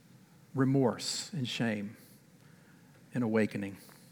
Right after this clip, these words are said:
Paul says in verse twenty-one, "Do not be overcome by evil."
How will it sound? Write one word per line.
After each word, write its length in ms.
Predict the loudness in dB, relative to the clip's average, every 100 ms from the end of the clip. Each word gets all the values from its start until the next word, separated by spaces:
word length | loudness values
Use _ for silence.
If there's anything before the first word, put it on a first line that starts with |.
| -20 -20 -20 -20 -20 -20 -20 _ -20 -20 -20 -8 -8 -8 -16 -18 -18 -20 4
Paul 240 | 8 8
says 240 | 8 6 8
in 60 |
verse 140 | 4 2
twenty-one, 560 | 6 8 10 8 6
"Do 120 | 6 8
not 200 | 8 8
be 140 | 6
overcome 640 | 6 4 2 2 4 4
by 160 | 4 4
evil." 340 | 2 0 -4